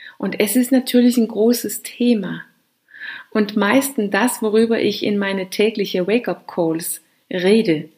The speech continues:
Deshalb heißen sie ja Wake-up-Calls. Weil wir können nämlich wählen,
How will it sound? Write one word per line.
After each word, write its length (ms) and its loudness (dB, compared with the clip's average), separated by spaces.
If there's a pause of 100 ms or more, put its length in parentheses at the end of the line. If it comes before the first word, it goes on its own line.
(280)
Deshalb 460 0
heißen 320 0
sie 140 -2
ja 200 -6 (160)
Wake-up-Calls. 920 -4 (800)
Weil 220 -4
wir 180 -6
können 640 2 (1800)
nämlich 800 0 (1040)
wählen, 800 -2